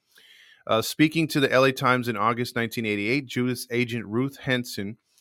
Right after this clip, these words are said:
said her client was a bubbly, happy little girl whose success was part due to the fact that she looked much younger than she was. She was very small, but ten years old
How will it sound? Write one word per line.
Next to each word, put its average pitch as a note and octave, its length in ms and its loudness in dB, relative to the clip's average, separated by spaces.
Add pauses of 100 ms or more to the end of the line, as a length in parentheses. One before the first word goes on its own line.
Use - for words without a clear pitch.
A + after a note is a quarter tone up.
(120)
said B2+ 260 2
her A#2+ 120 0
client B2+ 440 2
was A#2 160 -2
a A2 40 -4
bubbly, B2+ 440 0
happy A2+ 360 -2
little G#2 320 -2
girl G#2 460 0
whose A2 220 -8
success B2 440 0
was B2 200 -4
part - 340 0
due A#2 260 0 (300)
to - 80 -8
the A2 100 -2
fact A2+ 260 4
that G2 120 -8
she A2+ 160 -6
looked A2+ 320 -4
much A#2 320 -2
younger A#2 320 0
than G#2 160 0
she - 160 -8
was. G2 460 -2 (340)
She - 180 -4
was A2+ 180 -2
very B2 340 4
small, G#2 500 0 (160)
but A2 320 -2 (160)
ten C#3+ 240 -2
years D3+ 240 0
old A2 400 2